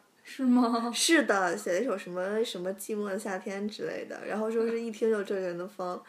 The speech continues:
Speaker 2: 然后我还没有听。
Speaker 1: 我也没有听，
Speaker 2: 然后，
Speaker 1: 要不我们现在拿出来听。
Speaker 2: 然后，<laughs> 然后，然后昨天呢，我跟一个小妹妹，然后一起吃饭，然后，嗯，她就跟我说的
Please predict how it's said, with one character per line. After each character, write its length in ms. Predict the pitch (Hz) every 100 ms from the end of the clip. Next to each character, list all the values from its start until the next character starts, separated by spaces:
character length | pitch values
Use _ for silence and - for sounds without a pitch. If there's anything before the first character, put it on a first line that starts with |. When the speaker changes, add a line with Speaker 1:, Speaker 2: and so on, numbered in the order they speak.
| - - - -
Speaker 2:
然 120 | -
后 80 | 214
我 120 | 196
还 120 | 190 185
没 120 | 196
有 100 | 156
听。 480 | - - 180 175 - - - - -
Speaker 1:
我 100 | 196
也 80 | 220
没 120 | 185 190
有 140 | 175
听， 420 | 160 180 170 175 - _ _
Speaker 2:
然 100 | 170
后， 80 | 208
Speaker 1:
要 60 | 214
不 60 |
我 40 | 196
们 120 | 202
现 120 | 226
在 120 | 208
拿 160 | 170 180
出 100 | 190
来 140 | 175
听。 200 | 175 190 190 320 - 262 - - 349 - - - - - - - - - - - - - - - -
Speaker 2:
然 120 | 247
后， 180 | 339 302
<laughs> 0 |
然 20 | 294
后， 80 | 262 - 480
然 160 | - 285
后 160 | 349 294
昨 180 | 240
天 240 | 233 311 262
呢， 100 | 262
我 80 | 214 202
跟 220 | 226 226
一 100 | 220
个 140 | 220 -
小 160 | 196
妹 240 | 190 220 220
妹， 240 | 202 185
然 140 | 208
后 80 | 202
一 100 | 196
起 160 | 208 208
吃 160 | -
饭， 400 | 214 220 208 220 - - - - -
然 160 | - 190
后， 340 | 214 202 190 - - _ -
嗯， 200 | 180 175
她 100 | 214
就 140 | 190
跟 140 | 190
我 80 | 180
说 160 | 190
的 120 | 180